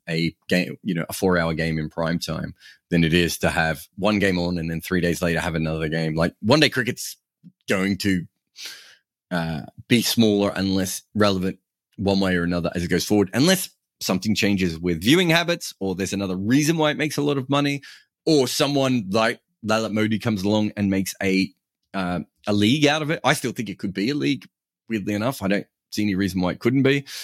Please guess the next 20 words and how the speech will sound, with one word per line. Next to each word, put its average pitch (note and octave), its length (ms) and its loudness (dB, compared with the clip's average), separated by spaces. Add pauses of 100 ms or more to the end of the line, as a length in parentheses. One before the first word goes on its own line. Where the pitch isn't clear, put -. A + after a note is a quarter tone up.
(200)
Um, F#2+ 400 0
you D3+ 100 4
know, C#3 80 4
all F#3 220 4
these E3+ 200 2
sorts C3+ 220 -4
of G2 80 -8
things A2+ 240 -2
are - 100 -4
all A2 280 -2
available, G2 640 0
um, F2 180 -4
to G#2+ 180 0
it. B2+ 180 0
But, A2+ 200 2 (920)
but C3 100 2
as C#3 200 2
it C#3 100 -10
currently A#2 320 -8
stands, F#2 500 -6